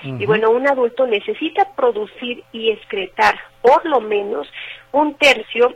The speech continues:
Speaker 1: de la cantidad, eh, a filtrar. ¿Por qué? Porque si no está eliminando lo que decíamos, este litro y medio, ocurre una autointoxicación tremenda.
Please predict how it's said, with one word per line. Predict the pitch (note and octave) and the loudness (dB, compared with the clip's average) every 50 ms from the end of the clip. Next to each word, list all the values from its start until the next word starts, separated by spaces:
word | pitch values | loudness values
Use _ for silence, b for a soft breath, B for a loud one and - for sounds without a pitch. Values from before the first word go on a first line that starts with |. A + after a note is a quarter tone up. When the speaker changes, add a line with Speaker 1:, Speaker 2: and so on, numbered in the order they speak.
| - - | -4 -8
Speaker 1:
de | A#3 A#3 A#3 A3+ A3 | -2 0 2 2 2
la | G#3+ G#3 G#3 G#3 | 2 2 0 0
cantidad, | - A3+ G#3+ G3+ G#3 - - A3 G#3+ G#3+ A3 A3+ B3 B3+ - - - - - | 0 0 0 0 -2 -6 -14 -10 -2 2 4 4 4 4 2 -6 -8 -2 0
eh, | G#3+ G#3+ G3+ G3+ G3 F3+ E3 - - - _ _ _ _ _ _ _ _ _ _ _ _ _ - | 0 2 2 2 0 -2 -6 -8 -12 -18 _ _ _ _ _ _ _ _ _ _ _ _ _ -4
a | - G#3+ | -4 -2
filtrar. | - A3+ G#3+ G3+ - A3 F#3+ D#3+ - - - - _ _ _ - | -2 -2 -4 -4 0 2 2 2 0 -2 -12 -20 _ _ _ -4
¿Por | G#3+ A3 A3+ | -2 -2 0
qué? | - - E3+ F3 - - - | 2 2 2 0 0 -6 -4
Porque | A3 A3 A3 - A3+ A3+ | -4 -2 0 -2 -2 -2
si | - A#3+ | -4 -6
no | B3+ D4 | -4 -2
está | E4 D#4+ - - F#4+ | -4 -4 -4 -6 -6
eliminando | D#4+ D4 C4 B3 A#3+ A#3+ A#3 A3 G#3 G3 | -6 -6 -4 -4 -2 -2 0 0 -2 -4
lo | G3 - | -4 -4
que | G#3+ | -6
decíamos, | F#3 G3+ - A#3 G#3+ G3 G3 - - | -6 -4 -4 -4 -4 -4 -8 -8 -6
este | - B3 - - C4+ | -8 -8 -6 -6 -8
litro | B3+ B3 A#3+ - A#3 C4 | -8 -8 -8 -8 -8 -8
y | B3+ B3+ | -4 0
medio, | B3+ A#3+ G#3+ A3+ C4+ C#4+ C#4+ B B B B B B | 0 0 0 0 -4 -8 -8 B B B B B B
ocurre | - G#3+ G#3+ - - B3+ B3+ A#3+ A#3+ | -2 -2 -2 -2 -4 -2 0 2 2
una | A#3+ A#3+ A#3+ A#3+ C4 C4 - - | 2 2 0 0 -2 -4 -4 -2
autointoxicación | A#3+ A#3+ B3+ B3 B3 A#3+ A#3+ - B3 A#3+ A#3+ A#3+ A3+ A3 - - G#3 - - G3+ G3+ - - A3 G#3 G#3 G#3 | 0 2 2 2 0 -2 -6 -8 -8 -6 -4 -4 -4 -4 -4 -8 -14 -10 -10 -10 -8 -6 -4 -4 -4 -4 -4
tremenda. | - G#3 G3 F#3 F#3 F3 D#3+ D#3 D3+ - | -8 -8 -8 -6 -6 -6 -6 -8 -10 -12